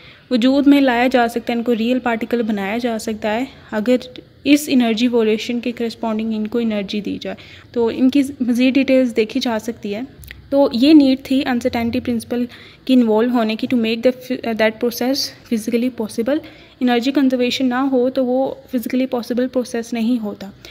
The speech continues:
तो उसके लिए ज़रूरी है कि जो nucleon है वो, अ, अगर emit करता है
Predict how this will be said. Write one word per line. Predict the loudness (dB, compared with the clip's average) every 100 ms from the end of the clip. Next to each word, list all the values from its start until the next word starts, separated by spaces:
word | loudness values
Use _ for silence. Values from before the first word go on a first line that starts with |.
| -20 -6
तो | 0 0
उसके | 0 -2 0
लिए | 2 2 0
ज़रूरी | 0 0 2 0
है | -2 -4 -4
कि | -2 -2
जो | 0
nucleon | -2 -2 0 2 2 2
है | -2 -6 -10 -2
वो, | 2 2 0 -4 -20 -20 -10
अ, | -6 -2 -2 0 -2 -4
अगर | 0 2 2 2
emit | 4 4 4
करता | 2 2 0
है | -2 -2 -2 -4